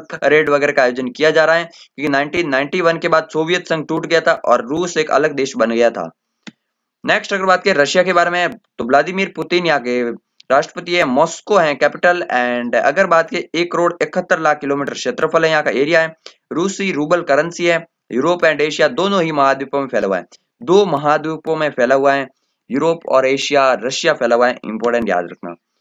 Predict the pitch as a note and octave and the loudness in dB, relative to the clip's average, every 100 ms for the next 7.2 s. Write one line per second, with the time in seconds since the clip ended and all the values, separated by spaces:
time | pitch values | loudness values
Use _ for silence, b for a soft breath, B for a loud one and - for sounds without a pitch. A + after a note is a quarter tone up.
0 | _ - D3 F#3 - F#3+ - D#3 E3 F#3 | _ -4 -2 -2 0 0 2 0 2 2
1 | F3+ - C3 C#3+ D3 D3 C3 F3 - E3+ | 2 0 2 2 2 0 2 0 -2 -6
2 | F3 E3+ _ _ _ - D3+ F#3 F#3+ C#3+ | -6 -10 _ _ _ 0 0 0 -4 -2
3 | E3+ G#3 G3+ F#3 F#3 F3 F3+ F3 - F3 | -2 -4 -8 -2 -2 -2 -4 -4 -2 -2
4 | F3 E3+ E3+ F3 - E3+ F3 F3+ F3 D#3+ | 0 -2 0 0 2 0 2 0 0 -2
5 | D#3+ C3+ - G2+ - b b - E3 G3 | -2 -4 -2 -4 -6 b b 0 0 0
6 | G3 D3+ D#3+ G3 G3+ G3+ F#3 F#3 - D3+ | -2 0 0 -2 -8 -8 -8 -6 0 0
7 | D#3+ D#3+ | 0 -4